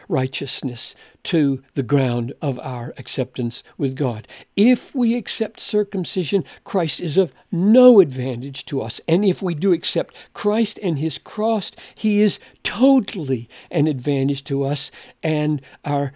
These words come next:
circumcision is no contribution to our justification. So when we come back here to chapter six, verse twelve, and we read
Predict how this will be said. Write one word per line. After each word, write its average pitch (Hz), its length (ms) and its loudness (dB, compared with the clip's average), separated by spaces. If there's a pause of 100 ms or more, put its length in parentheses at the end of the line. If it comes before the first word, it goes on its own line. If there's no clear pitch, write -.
circumcision 139 920 -2
is 135 360 -2 (160)
no 170 440 6
contribution 123 920 -6
to 139 300 -10
our 127 300 -8 (340)
justification. 131 800 -6
So 135 420 -2 (300)
when 135 120 2
we 143 80 2
come 170 260 -4
back 160 260 -6
here 160 360 -2 (380)
to 151 340 -2 (120)
chapter 151 320 -4
six, - 480 0
verse - 380 -8 (160)
twelve, 170 500 0
and 131 180 -2
we 127 140 -2
read 165 400 -2